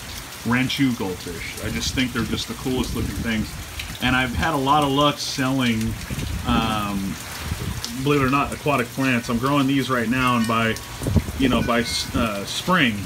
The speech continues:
I'll have this, almost this whole thing just full of these, uh,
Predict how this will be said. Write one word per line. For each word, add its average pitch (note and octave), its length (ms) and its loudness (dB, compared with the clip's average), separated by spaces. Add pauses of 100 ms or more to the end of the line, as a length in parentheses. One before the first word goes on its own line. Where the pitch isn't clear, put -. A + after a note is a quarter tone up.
(340)
I'll B2 160 0
have C3+ 260 2
this, C3 240 0 (140)
almost C#3 400 0
this A#2+ 120 -4
whole C3+ 240 0
thing B2+ 300 0
just G2+ 200 -4
full C3+ 420 0 (600)
of A#2+ 160 0
these, A2+ 360 0
uh, G#2 200 -2